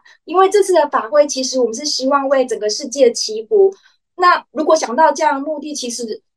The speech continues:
呃，不管用什么样的形式，只要我们这个心在，我觉得都 OK 欸。然后另外就是因为约朋友喝咖啡嘛，然后还有，结果我朋友因为来到法会的现场就被念了一下，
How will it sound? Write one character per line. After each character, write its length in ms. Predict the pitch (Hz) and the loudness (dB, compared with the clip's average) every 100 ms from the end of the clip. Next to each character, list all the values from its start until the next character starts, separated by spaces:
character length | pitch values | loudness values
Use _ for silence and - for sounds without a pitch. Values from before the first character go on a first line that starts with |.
| _ _ - | _ _ 0
呃， 200 | 233 226 | 2 4
不 160 | - | 4
管 180 | 359 262 | 6 6
用 120 | 359 | 4
什 120 | 349 233 | 2 2
么 80 | |
样 140 | 311 277 | 2 0
的 20 | |
形 140 | 247 | -2
式， 160 | 247 320 | -6 -8
只 160 | - 247 | -4 0
要 140 | 285 | 2
我 100 | 220 | 0
们 100 | 214 | -4
这 80 | 277 | -2
个 140 | 254 | 0
心 300 | 226 240 233 | 0 -2 -2
在， 200 | 262 - _ _ _ | -2 -4 _ _ _
我 120 | - 262 | -4 0
觉 120 | 339 | 2
得 120 | 320 | 4
都 100 | 339 | 4
OK 540 | 311 294 - 285 277 | 4 2 -2 -2 0
欸。 280 | 269 214 - _ _ _ _ | 0 -2 -6 _ _ _ _
然 160 | 247 262 | -8 0
后 380 | 339 294 - _ _ | 2 2 -2 _ _
另 200 | 359 370 | -4 -2
外 200 | 359 330 | -2 -4
就 100 | 349 | -8
是 240 | 359 - - | -10 -12 -6
因 100 | 392 | -4
为 120 | 359 | -2
约 140 | 359 | -4
朋 160 | 359 294 | -4 -4
友 120 | 254 | -2
喝 120 | 262 | -2
咖 180 | 269 262 | -4 -4
啡 180 | 269 269 | 0 0
嘛， 240 | 254 226 | 0 -4
然 140 | 226 277 | -2 -2
后 80 | |
还 160 | 294 233 | -2 -2
有， 240 | 254 - _ _ _ _ _ _ _ _ - | -2 -4 _ _ _ _ _ _ _ _ -8
结 120 | 285 | 0
果 100 | 320 | 2
我 120 | 247 | 2
朋 100 | 254 | 0
友 260 | 285 226 - | -2 -2 -4
因 80 | 262 | -4
为 100 | 285 | 0
来 140 | 240 | 0
到 180 | 285 294 | 0 -4
法 100 | 190 | -6
会 140 | 269 254 | -6 -6
的 80 | |
现 220 | 240 262 240 | -4 -8 -10
场 200 | 196 - | -14 0
就 220 | 262 - _ _ | 0 0 _ _
被 160 | - 320 | -8 -4
念 140 | 330 269 | 0 0
了 40 | |
一 140 | 226 226 | 0 -2
下， 240 | 302 - | -4 -4